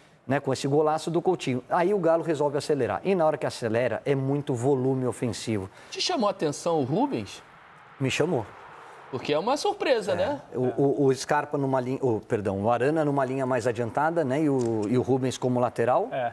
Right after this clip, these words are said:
Speaker 3: Aliás, a gente tava falando do jogo do Flamengo, é curioso, né? Porque o Galo é um jogo posicional, talvez o mais, assim, ortodoxo que a gente tem no futebol brasileiro esse ano,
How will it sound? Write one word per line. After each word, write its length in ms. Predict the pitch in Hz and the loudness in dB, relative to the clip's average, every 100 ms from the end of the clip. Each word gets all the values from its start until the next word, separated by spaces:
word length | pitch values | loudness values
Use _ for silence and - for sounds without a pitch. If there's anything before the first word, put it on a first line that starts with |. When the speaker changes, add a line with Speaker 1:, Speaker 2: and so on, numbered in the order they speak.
| - | -2
Speaker 3:
Aliás, 300 | 170 214 311 | 0 2 2
a 80 | 269 | 0
gente 240 | 247 - | -2 -2
tava 180 | 233 220 | -2 -2
falando 320 | 214 202 208 | -2 -2 -2
do 120 | 180 | -2
jogo 160 | 170 185 | 0 0
do 80 | 185 | 0
Flamengo, 320 | 185 180 226 | 0 0 -2
é 40 | |
curioso, 380 | 240 247 208 143 | 0 2 2 2
né? 80 | 165 | -2
Porque 160 | 170 214 | 0 -2
o 60 | |
Galo 420 | 160 170 254 262 - | 2 2 2 0 2
é 100 | 180 | 2
um 160 | 196 175 | 2 -2
jogo 260 | 151 185 | -4 -4
posicional, 720 | - 180 156 - 180 156 151 | -2 -2 -2 -2 0 4 2
talvez 380 | 147 160 165 285 | 2 2 2 0
o 80 | 233 | -2
mais, 540 | 160 185 302 277 196 | 0 2 2 0 -2
assim, 400 | 160 - 185 160 156 | -2 0 0 2 0
ortodoxo 640 | 156 165 139 170 - 160 | 0 0 2 0 -2 -6
que 80 | 170 | -2
a 60 | |
gente 200 | 156 156 | -2 -2
tem 140 | - 156 | -2 -2
no 80 | 156 | 0
futebol 300 | 175 151 151 | 0 0 0
brasileiro 420 | 156 135 147 147 | 0 0 2 0
esse 220 | - 143 | 0 0
ano, 180 | 160 | 0